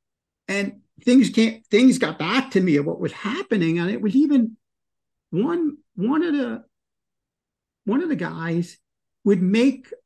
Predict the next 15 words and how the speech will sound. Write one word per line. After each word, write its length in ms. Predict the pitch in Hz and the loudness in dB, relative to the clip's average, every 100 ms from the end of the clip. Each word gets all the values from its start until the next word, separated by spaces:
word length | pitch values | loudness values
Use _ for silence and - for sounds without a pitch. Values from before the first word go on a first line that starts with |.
| - | -20
her 540 | - 220 220 208 202 _ _ _ _ _ _ _ _ | -6 -2 -2 -2 -6 _ _ _ _ _ _ _ _
kiss 320 | - 320 - | -2 -2 -2
him 400 | - 208 175 160 | -4 -4 -2 -6
hello 460 | - 190 208 233 - 190 | -6 -4 -2 -4 -4 -6
every 240 | 202 208 | -2 0
morning. 480 | 202 254 151 - - _ _ _ _ _ _ _ _ _ _ _ _ - | 2 2 0 -6 -16 _ _ _ _ _ _ _ _ _ _ _ _ -6
And 140 | 220 | 0
then 180 | 262 254 | 2 2
when 100 | 262 | 0
he 200 | 175 277 | 0 2
would 140 | 277 | 2
walk 260 | 214 214 202 | 0 -4 -6
up 120 | 233 | -10
behind 480 | - - 240 269 240 | -12 -8 -2 2 2
her 460 | 190 202 190 175 | 0 -4 -6 -8